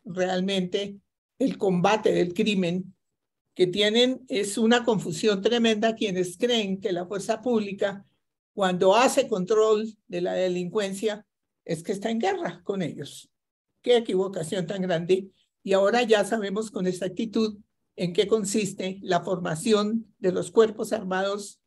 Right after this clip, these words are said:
constitucionales. Y por supuesto, el señor Petro parece que no sabe. Así es de que yo creo que le vamos a tener que mandar la conferencia a Andrés Úsuga para que se entere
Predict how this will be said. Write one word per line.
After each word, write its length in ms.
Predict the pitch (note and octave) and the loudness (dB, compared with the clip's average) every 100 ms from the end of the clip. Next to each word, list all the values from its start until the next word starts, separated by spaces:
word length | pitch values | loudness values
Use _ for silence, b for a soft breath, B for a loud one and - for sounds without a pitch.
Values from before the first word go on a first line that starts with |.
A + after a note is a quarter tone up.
| _ | _
constitucionales. 1300 | B3+ C4+ C4+ B3+ A#3 A#3+ - A3 G3+ F3+ F#3 - - _ _ _ _ _ | 0 0 0 -6 -6 -6 -2 0 0 0 0 -4 -12 _ _ _ _ _
Y 120 | A#3 A3+ | -2 2
por 180 | A#3 | 2
supuesto, 580 | A#3+ C4 B3+ A#3+ C#4 - | 2 4 4 4 -2 -2
el 120 | A#3 A3+ | -4 -4
señor 260 | C4+ C#4 | -4 -2
Petro 300 | F4 F4 F#4 | -4 -4 -4
parece 340 | F4 B3 A#3 - | 0 0 -2 -4
que 100 | A#3+ | -2
no 140 | A3+ | -2
sabe. 400 | A3 E3+ D#3 - _ _ _ _ | -2 -4 -8 -16 _ _ _ _
Así 320 | - A3 A#3+ A#3 | -2 -2 4 4
es 120 | A#3 | 6
de 140 | C4 | 4
que 140 | B3 G3+ | 4 0
yo 160 | G#3 | 0
creo 240 | A#3 A3+ A3+ | -2 -2 -2
que 100 | A3 | -2
le 80 | |
vamos 260 | G3+ F#3+ G3+ | -2 -4 -6
a 80 | G3 | -6
tener 300 | A3 F3+ F#3 | -4 -6 -4
que 100 | G#3+ | -4
mandar 300 | G#3 F#3 G3+ | -2 -4 -4
la 120 | G#3+ | -4
conferencia 640 | A3 F#3+ G#3 F#3+ G3 G#3+ | -4 -4 0 0 0 -2
a 40 | F#3+ | -2
Andrés 380 | F#3+ G#3 G#3+ - | -2 -2 -2 -4
Úsuga 600 | B3+ - A#3 A#3 A3+ B B _ | -4 -2 -2 0 -2 B B _
para 280 | - G#3 G3 | 0 2 2
que 160 | G3+ G3+ | 2 0
se 220 | A3+ - | -2 0
entere 640 | B3 A#3 C4 A#3 F3 E3+ | 0 2 4 4 2 -2